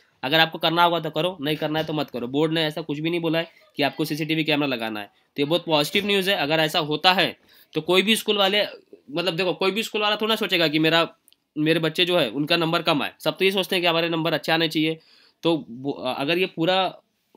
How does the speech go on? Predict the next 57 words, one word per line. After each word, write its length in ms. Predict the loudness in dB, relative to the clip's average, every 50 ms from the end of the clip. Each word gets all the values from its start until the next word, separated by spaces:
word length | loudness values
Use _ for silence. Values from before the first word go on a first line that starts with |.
| _ 0
केस 240 | 2 4 4 4 2
जो 80 | 0 -2
अगर 240 | -2 0 0 0 -2
स्कूल 300 | -2 -2 -2 -2 0 0
या 100 | 0 -2
फिर 100 | -2 -2
कॉलेजेस 380 | -2 0 0 0 -2 -2 -4
वाले 160 | -2 -2 -2
के 80 | -4 -4
पास 200 | -4 -4 -4 0
चले 220 | 0 2 2 2
गए 120 | 2 0 -2
तो 120 | -2 -2
वो 100 | -2 -2
तो, 140 | -2 -2 -4
अ, 720 | -4 -6 -10 _ _ _ _ _ -20 -14 -10 -8 -6 -6
क्या 220 | -8 -8 -6 -6 -4
बोलते 220 | -4 -4 -4 -4
हैं, 60 | -4
आपके 120 | 0 2 2
ये 80 | 2
जो 100 | 2 2
रहेंगे 360 | 0 2 2 0 0 -4 -6 -10 _ _ _ _ _ -20 -20 -20 -20 -18 -20 -20 _ _ _ -12
सीसीटीवी 400 | -10 -6 -6 -2 -2 -2 -2 0
कैमरा 260 | 0 0 0 0 0
जो 180 | 0 0 -2 0
रहेंगे 300 | 0 0 0 0 -2 -4 -4 -14 -20 _ -8
उसको 200 | -8 -4 -2 -2
तो 80 | -2 0
चालू 240 | 2 2 2 2
करेंगे 320 | 2 2 2 2 2 2 0
ही 60 | -2
नहीं। 140 | -4 -6 -12
तो 320 | _ _ _ _ -2 0
ये 20 | 0
आपके 220 | 0 2 2 0
लिए 80 | 2 2
बहुत 140 | 2 0
अच्छी 200 | -2 -2 -2 0
बात 200 | 2 2 2 0
है। 60 | -2 -6
सीसीटीवी 460 | -6 -6 -8 -6 -4 -4 -4 -2 0
कैमरा 360 | 0 0 0 0 0 0 0
अब 360 | -2 -2 -4 -4 -4 -4 -6
जो 160 | -4 -2 -2
रहेगा 320 | 0 0 0 0 2 2 0
आपकी, 340 | 0 0 -2 -2 -2 -4 -4
आप 180 | -2 -2 -4 -2
मतलब 180 | -4 -6 -4
किसी 220 | -6 -6 -6 -4 -2
की 60 | 0
निगरानी 360 | 2 2 2 2 2 2 2
में 100 | 0 0
होकर 180 | -2 -2 -4 -4
पेपर 220 | -6 -4 -4 -4
नहीं 120 | -4 -2
दोगे, 260 | 0 0 0 -2 -4